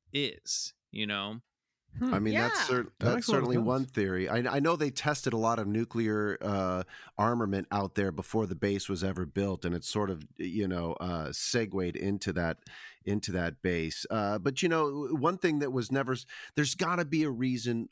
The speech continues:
Speaker 2: why, and that's one thing that still sort of puzzles I, I, me, I guess, is, like, why Phoenix? Why that city? Why that area? There, there is something special about that,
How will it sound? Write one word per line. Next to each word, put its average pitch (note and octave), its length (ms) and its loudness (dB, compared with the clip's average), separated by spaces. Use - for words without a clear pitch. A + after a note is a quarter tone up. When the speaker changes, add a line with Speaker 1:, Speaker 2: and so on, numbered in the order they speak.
Speaker 2:
why, G#2+ 720 0
and F2 140 -2
that's C3 260 -2
one C#3+ 180 0
thing C3+ 160 -2
that C3 120 -2
still C3 220 0
sort B2 240 0
of F#2+ 80 -4
puzzles A#2+ 560 -2
I, - 60 -8
I, C#3 60 -4
me, C3 460 2
I A2+ 120 -2
guess, A#2 340 0
is, A2+ 120 -2
like, A2+ 200 0
why C#3+ 580 0
Phoenix? B2+ 560 0
Why B2 220 0
that B2+ 220 0
city? A#2 320 0
Why G2 300 -2
that A#2+ 280 0
area? G#2+ 300 0
There, A2 240 0
there C#3+ 180 2
is D#3+ 260 2
something A#2+ 460 -2
special G2+ 600 -2
about G2 320 -4
that, F2+ 260 -4